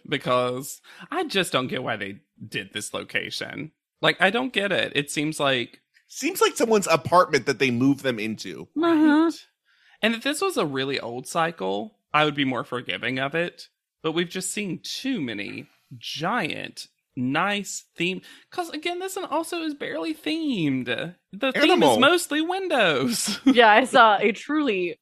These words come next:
Speaker 3: outrageous peacock lamp that I hadn't
Speaker 2: Uh,
Speaker 3: seen before.
Speaker 2: uh.
Speaker 3: <laughs> So we were lied to about the location.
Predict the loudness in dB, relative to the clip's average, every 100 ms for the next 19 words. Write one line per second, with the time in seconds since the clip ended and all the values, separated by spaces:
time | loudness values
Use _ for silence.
0 | 0 0 2 0 0 -4 -6 _ -4 -4
1 | 2 2 2 2 4 4 0 -6 0 2
2 | 6 8 8 8 6 4 2 0 -2 2
3 | 8 8 8 6 4 2 0 -4 -8 -10
4 | _ -14 _ -16 -16 _ _ 2 8 8
5 | 8 8 6 4 2 4 2 2 -4 0
6 | -2 -2 -4 -6 -8